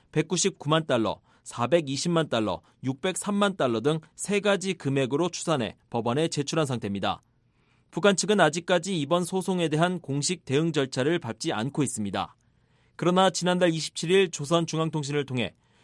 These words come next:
인도주의적 견지에서 원비어가 미국으로 돌아갈 때까지 성의껏 치료했다며 고문 의혹을 일축했습니다. 브이오에이 뉴스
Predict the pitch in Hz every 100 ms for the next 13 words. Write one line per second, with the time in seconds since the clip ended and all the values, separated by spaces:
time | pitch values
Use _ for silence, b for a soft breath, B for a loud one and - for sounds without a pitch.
0 | - 147 175 185 180 185 185 - 151 143
1 | 139 127 160 160 - - 123 123 127 120
2 | 170 143 131 156 165 180 190 143 151 156
3 | 143 139 - 110 139 160 b b - 202
4 | 196 - 202 - - 196 165 131 117 92
5 | - _ _ - 151 185 170 139 127 113
6 | 170 127 151 160 - 123 - 95 92 -
7 | _ _ _ _ _ _ _ - 165 180
8 | 175 190 190 - -